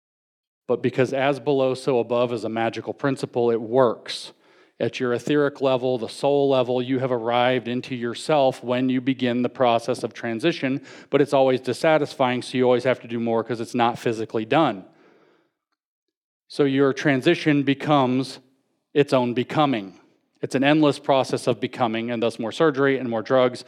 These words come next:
and more money for the pharmaceuticals, et cetera.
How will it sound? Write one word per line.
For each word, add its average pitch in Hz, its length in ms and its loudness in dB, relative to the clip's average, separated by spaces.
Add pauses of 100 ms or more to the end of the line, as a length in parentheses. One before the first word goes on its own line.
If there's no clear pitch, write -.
(220)
and 127 80 -4
more 120 120 0
money 120 260 0
for 117 160 -2
the 104 60 -4
pharmaceuticals, 123 800 0 (320)
et - 100 -8
cetera. 107 460 0